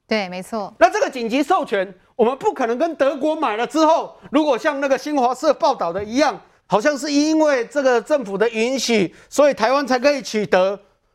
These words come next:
Speaker 2: 那这个紧急授权应该是跟中国要吗？没有啊，他跟德国如果这个疫苗下个月到台湾紧急授权，还是台湾的政府要开出的啊。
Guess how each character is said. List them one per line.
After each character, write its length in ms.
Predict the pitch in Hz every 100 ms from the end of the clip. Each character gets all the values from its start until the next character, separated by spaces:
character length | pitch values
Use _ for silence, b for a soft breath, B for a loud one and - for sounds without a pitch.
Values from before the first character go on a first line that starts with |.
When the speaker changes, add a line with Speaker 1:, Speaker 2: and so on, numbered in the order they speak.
| -
Speaker 2:
那 100 | 294
这 100 | 330
个 80 | 294
紧 220 | 220 180
急 120 | 220
授 200 | 269 269
权 120 | 196
应 60 | 240
该 140 | 269
是 100 | 277 277
跟 220 | 269 262
中 180 | 262 262
国 140 | 202
要 180 | 208 220
吗？ 220 | 208 196 - _ _ _ -
没 160 | 165
有 140 | 262 190
啊， 220 | 185 185 b b b
他 100 | 277
跟 160 | 285 277
德 300 | - 220 277
国 240 | 220 185
如 160 | 185 262
果 160 | 226
这 100 | 185
个 80 | 262 262
疫 200 | 320 247
苗 220 | 202 180
下 240 | 233 294
个 100 | 247
月 160 | 262 262
到 220 | 277 254
台 180 | 220 220
湾 180 | 254 262
紧 200 | 208 175
急 140 | 196
授 240 | 208 349 277
权， 300 | 220 185 190 b b b
还 260 | 190 247
是 260 | 285 392 339
台 280 | - 233 269
湾 260 | 311 320 311
的 140 | 254
政 260 | - 349 240
府 180 | 190 202
要 140 | 294
开 200 | 220 254
出 280 | 240 262 262
的 80 | 240
啊。 200 | 208